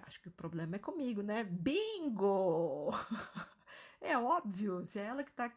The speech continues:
atraindo, é porque tem alguma coisa nela causando isso. E aí, o que que tem por trás? A vida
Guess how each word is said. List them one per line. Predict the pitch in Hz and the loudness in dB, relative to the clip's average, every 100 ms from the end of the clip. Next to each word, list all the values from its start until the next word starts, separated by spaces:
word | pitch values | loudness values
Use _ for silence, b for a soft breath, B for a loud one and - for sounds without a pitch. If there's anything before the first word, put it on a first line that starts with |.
| 202 | -4
atraindo, | 202 202 196 269 370 226 180 - | -4 -4 -4 -4 -4 -2 -2 0
é | - 330 | -2 -2
porque | - - - | -6 -12 -4
tem | 339 | -4
alguma | 302 392 | -2 -4
coisa | 285 254 233 | 0 2 2
nela | 190 240 339 254 | -2 -2 -2 -2
causando | - 196 202 185 180 | -2 0 0 0 -2
isso. | - - 165 160 b b | -4 -4 -8 -8 b b
E | 403 403 | 0 2
aí, | - 415 415 | 4 2 -2
o | 605 698 _ _ - | -2 -8 _ _ -10
que | 466 | -4
que | - | 0
tem | 247 214 | 0 0
por | 214 | -2
trás? | 202 - - 160 - | -4 -8 -6 -8 -6
A | 302 320 - | -2 -2 -2
vida | 226 269 | -4 -4